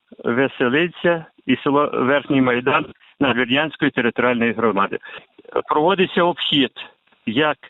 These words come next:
нас-, даних населених пунктів, подвірний обхід, е, у людей, які утримують, е, ну, свинопоголів'я,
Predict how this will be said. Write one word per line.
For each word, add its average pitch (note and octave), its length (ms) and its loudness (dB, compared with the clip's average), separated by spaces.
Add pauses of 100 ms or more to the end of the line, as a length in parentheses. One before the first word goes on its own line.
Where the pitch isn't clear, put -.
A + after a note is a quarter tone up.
(400)
нас-, C3 380 -2
даних D3 380 0
населених D#3 640 0
пунктів, F3+ 480 -2 (100)
подвірний E3+ 480 2
обхід, E3 400 0 (480)
е, C#3+ 80 2
у C#3+ 160 0
людей, D3 320 2
які C#3 240 0
утримують, C3+ 640 0 (400)
е, A#2+ 40 0 (560)
ну, D3 220 4
свинопоголів'я, C3+ 800 0